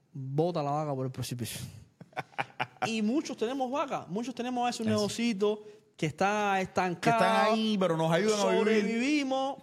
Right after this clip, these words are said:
Speaker 1: pero no le damos una patada para que se caiga y se rompa allá.
Speaker 2: Ajá.
Speaker 1: Y nos vamos a vivir bajo un puente. Y cuando estemos bajo el puente se nos ocurre una idea y ahí le damos.
Speaker 2: Ajá.
Speaker 1: Entonces, si tú no te pones en esas posiciones de que tienes el cuchillo aquí,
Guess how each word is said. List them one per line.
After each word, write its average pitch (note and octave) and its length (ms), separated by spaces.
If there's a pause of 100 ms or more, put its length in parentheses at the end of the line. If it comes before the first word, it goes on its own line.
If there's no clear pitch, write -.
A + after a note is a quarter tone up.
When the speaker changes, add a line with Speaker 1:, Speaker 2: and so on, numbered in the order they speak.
Speaker 1:
pero G3 300
no A#3 180
le B3 60
damos B3+ 260
una B3+ 160
patada B3 340
para G#3+ 140
que F#3+ 60
se F#3 160
caiga A#3+ 260
y - 20
se G#3 140
rompa G3+ 560
allá. G#3 480
Speaker 2:
Ajá. A#2 340
Speaker 1:
Y E3 200
nos F3 120
vamos A3 220
a - 40
vivir A3+ 140
bajo A3+ 160
un G#3 80
puente. A#3 560
Y C#3+ 60
cuando D#3+ 160
estemos A#3 220
bajo B3 120
el G#3+ 60
puente B3 260
se G#3+ 60
nos G#3 140
ocurre G#3+ 160
una G#3+ 100
idea A#3 180 (220)
y E3+ 120
ahí F3 140
le G#3+ 120
damos. A3+ 320 (240)
Speaker 2:
Ajá. G#2+ 160
Speaker 1:
Entonces, - 280
si E3 60
tú F#3 80
no A3+ 80
te A3 80
pones G#3+ 260
en G3+ 60
esas G3+ 180
posiciones E3+ 560
de C3+ 120
que B2 100
tienes E3+ 240
el D3 80
cuchillo E3+ 500
aquí, F3+ 280